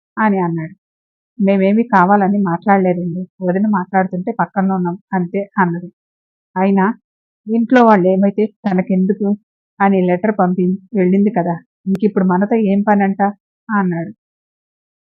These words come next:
"మనం హైదరాబాద్ వస్తున్నట్లు తనకేం తెలుస్తుందండి? అనుకోకుండా కలిసి దానికి అప్పు ఏం చేస్తుంది? మనం చూసి వెళ్ళిపోకుండా మన దగ్గరకు ఎందుకు రావటం? తనెంత దర్జాగా బ్రతుకుతుందో చూపించడానికా?" అన్నాడు.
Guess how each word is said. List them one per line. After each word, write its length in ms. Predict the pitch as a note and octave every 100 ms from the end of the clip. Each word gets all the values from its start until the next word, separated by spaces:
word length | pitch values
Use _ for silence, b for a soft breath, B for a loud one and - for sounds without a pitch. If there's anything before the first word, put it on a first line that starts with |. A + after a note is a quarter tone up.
| -
"మనం 200 | G3 G3+ F#3
హైదరాబాద్ 380 | F3+ G3 G#3 A3
వస్తున్నట్లు 580 | G#3 - G3+ F#3+ F#3 G#3
తనకేం 540 | - G3 F3 F3 F#3
తెలుస్తుందండి? 760 | G3+ G3+ G#3 A3 F#3 E3+ F3 E3+ - _ _ _ _
అనుకోకుండా 540 | F#3+ F3+ F#3 G3+ G#3 G#3+
కలిసి 520 | G#3 F#3 F#3+ A3+ A3+ _ _ _ _ _ _ _ _ _ F3+
దానికి 400 | G3 G3 A3 G3
అప్పు 280 | F3 -
ఏం 160 | G3+ G3 F3+
చేస్తుంది? 440 | F3+ - E3 E3+ F3+ _ _ _ _ _ _ -
మనం 260 | F#3 G3 G3 G#3
చూసి 240 | G#3 A#3
వెళ్ళిపోకుండా 680 | G3 G3+ G#3+ G#3+ F3 F3 G#3 -
మన 160 | G#3+ F3+
దగ్గరకు 340 | F#3 G#3 G3+
ఎందుకు 260 | F3+ F#3+ F#3+
రావటం? 340 | F3 F3+ F3+ - _ _ _ _ _ -
తనెంత 320 | F3+ F3+ F3+
దర్జాగా 540 | F3 F3+ F3 G3+ G#3
బ్రతుకుతుందో 600 | G3+ G3 G3 F#3+ F#3 F3+
చూపించడానికా?" 1080 | F3 _ - F#3 G3+ G3+ G#3+ F#3+ F3+ F3+ G3+ - _ -
అన్నాడు. 320 | F3 E3+ E3